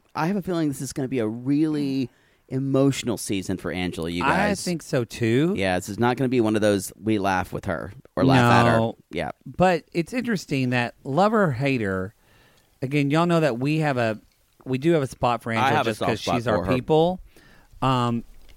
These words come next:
Speaker 2: and you know what it is? You know why I have a soft spot? Because a lot of people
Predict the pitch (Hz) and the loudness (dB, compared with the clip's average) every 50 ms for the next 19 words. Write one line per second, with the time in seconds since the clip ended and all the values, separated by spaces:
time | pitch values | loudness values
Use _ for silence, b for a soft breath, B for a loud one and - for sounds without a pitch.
0 | - - - - 170 170 165 170 170 170 190 208 233 247 240 214 190 147 135 131 | -20 -14 -4 0 0 2 4 4 4 6 6 4 4 4 4 4 4 4 4 6
1 | 131 139 147 160 175 170 - - - 143 156 196 269 - - - 175 160 139 131 | 6 6 6 4 2 0 -4 -8 -4 -2 -2 -2 -2 -4 -2 -2 0 0 0 -2
2 | - - 131 127 - - - 147 135 - 143 143 - 170 156 156 143 147 147 160 | -2 0 -2 -2 -2 -2 -2 -2 -2 0 -2 -4 -2 -2 -2 -2 -2 0 2 2
3 | 170 196 220 214 - 165 147 131 - 143 139 135 135 131 131 | 2 2 0 -4 -6 -8 -8 -6 -2 0 2 2 2 2 0